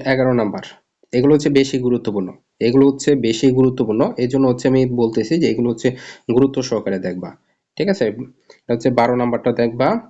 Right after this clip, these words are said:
তারপর হচ্ছে, তারপর হচ্ছে পনেরো নাম্বারে হান্ড্রেড পার্সেন্ট গুরুত্বপূর্ণ একটা প্রশ্ন, পনেরো নাম্বার,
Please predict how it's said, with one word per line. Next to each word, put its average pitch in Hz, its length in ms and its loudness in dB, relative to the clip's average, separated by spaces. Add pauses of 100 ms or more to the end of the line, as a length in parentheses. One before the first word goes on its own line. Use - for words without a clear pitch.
(400)
তারপর 123 380 2
হচ্ছে, 113 300 -2 (1900)
তারপর 123 360 2
হচ্ছে 127 380 -2 (1700)
পনেরো 143 240 6
নাম্বারে 107 340 2 (220)
হান্ড্রেড 131 320 0
পার্সেন্ট 131 320 2
গুরুত্বপূর্ণ 120 420 2
একটা 104 180 -2
প্রশ্ন, 104 340 0
পনেরো 139 300 4
নাম্বার, 98 240 -4